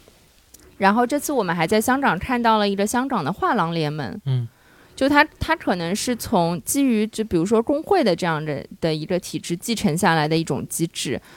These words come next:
Speaker 1: 嗯，说行业里面通过这样的一种联盟或者说协会，大家去分享，呃，相关或者说交流相关的一些问题。而且，呃，艺术机构还跟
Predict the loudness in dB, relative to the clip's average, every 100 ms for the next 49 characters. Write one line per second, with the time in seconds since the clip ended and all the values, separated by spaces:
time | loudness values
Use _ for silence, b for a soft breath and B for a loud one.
0 | B 0 0 4 2 2 0 2 0 -2
1 | -2 -2 -4 -4 0 2 2 2 0 0
2 | -2 -2 -4 -4 -2 -2 -2 -2 -4 -6
3 | -6 -8 -6 -6 0 0 0 B B 0
4 | 2 2 2 0 0 -2 0 -2 -4 B
5 | B B 0 2 2 -2 0 2 2 4
6 | 2 2 2 2 2 0 2 2 2 -2
7 | -2 -2 -2 -2 -4 -4 -2 -4 -6 -6
8 | -2 0 2 0 B B B B 0 4
9 | 4 2 0 4 4 4 0 2 4 4
10 | 0